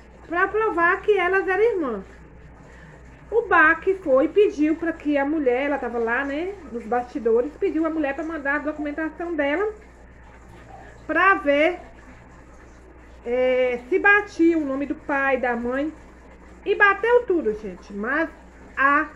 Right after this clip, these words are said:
Vera Helena continuou negando que era irmã da outra. Aí, a irmã dela, né, da Vera Helena, né, pediu pra que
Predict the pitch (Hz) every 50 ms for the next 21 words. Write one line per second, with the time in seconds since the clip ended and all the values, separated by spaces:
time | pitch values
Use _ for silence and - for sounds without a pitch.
0 | - - - 190 185 254 285 339 370 370 339 285 262 254 311 359 - - - 359
1 | 339 - - 370 349 349 311 269 269 302 339 330 302 294 269 311 370 392 330 262
2 | 226 240 240 254 277 302 330 415 480 494 - - - - - - - - - -
3 | - - - - - - - - - 381 403 330 320 320 339 339 311 302 294 294
4 | 285 339 339 330 254 208 196 - - - - - - - - - - - - -
5 | - - - - - - - - - - - - - - - 370 440 453 440 415
6 | 392 392 403 427 427 370 262 - - - - - - - - - - 294 320 320
7 | 294 269 294 311 320 269 247 247 240 247 277 359 392 392 339 294 285 320 359 370
8 | 339 247 208 208 214 220 214 208 214 214 214 214 220 214 208 208 202 220 285 311
9 | 254 233 214 220 254 285 277 - - - - - - - - - - - - -
10 | - - - - - - - - - - - - - - - - - 494 494 392
11 | 294 311 349 359 370 415 453 440 392 - - - - - - - - - - -
12 | - - 294 359 370 359 370 - 330 339 330 339 311 269 -